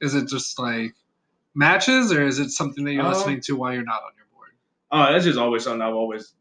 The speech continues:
Speaker 2: listened to, like, off my board. It's
Speaker 1: Like
Speaker 2: just, like, the hypeness of it and, like, the energy.
Speaker 1: Pineapple Rum and, like
Speaker 2: Oh, yeah, Caribou and all
Speaker 1: Yeah,
Speaker 2: that shit.
Speaker 1: Caribou, that was the song.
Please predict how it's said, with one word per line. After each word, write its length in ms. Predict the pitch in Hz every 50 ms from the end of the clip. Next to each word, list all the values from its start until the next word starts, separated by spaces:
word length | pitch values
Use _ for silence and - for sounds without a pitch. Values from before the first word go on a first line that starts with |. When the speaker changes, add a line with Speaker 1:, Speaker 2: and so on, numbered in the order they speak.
| _ _
Speaker 2:
listened 280 | 113 113 110 110 107 -
to, 160 | 117 113 110
like, 140 | 104 104 107 104
off 200 | 110 110 107 - -
my 140 | - 104 104
board. 280 | 107 107 107 107 107 104 - _ _ _
It's 120 | - 175 147
Speaker 1:
Like 20 |
Speaker 2:
just, 220 | 202 254 131 -
like, 160 | 127 120 120 117
the 80 | 113
hypeness 460 | 107 110 117 120 117 113 110 113 -
of 180 | 120 113 113 113
it 60 | 113
and, 100 | 110 110
like, 180 | 110 107 107 104
the 140 | 104 104 110
energy. 460 | 110 110 110 110 107 110 110 110 - - _ - - - _ _ -
Speaker 1:
Pineapple 440 | 160 156 143 143 143 139 139 135 139
Rum 520 | 147 156 156 156 156 156 151 147 147 147
and, 160 | 135 120 120
like 340 | 117 113 117 117 113 110 - _ _ -
Speaker 2:
Oh, 240 | 165 160 139 110 107 104
yeah, 240 | 113 123 123 113 107
Caribou 600 | - - 123 120 117 117 113 113 117 117 120 117
and 100 | 110 107
all 140 | 110 113 117
Speaker 1:
Yeah, 120 | 180 185
Speaker 2:
that 100 | 165 156
shit. 100 | - 190
Speaker 1:
Caribou, 640 | 190 190 190 180 190 202 208 226 240 214 156 131 131
that 180 | - 156 175 190
was 180 | 190 165 143 135
the 60 | 123
song. 180 | - - -